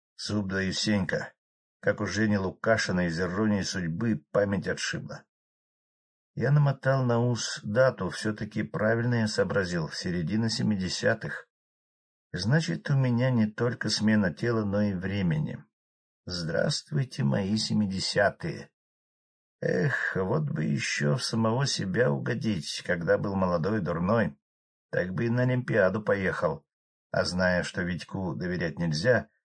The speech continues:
с валютой бы в тюрягу не загремел.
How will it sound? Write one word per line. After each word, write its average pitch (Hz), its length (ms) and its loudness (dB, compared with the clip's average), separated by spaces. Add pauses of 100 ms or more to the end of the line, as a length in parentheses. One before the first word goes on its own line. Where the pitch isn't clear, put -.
(220)
с - 100 -20
валютой 151 360 0
бы 131 260 0
в - 80 -10
тюрягу 107 460 -2
не 104 120 2
загремел. 92 640 0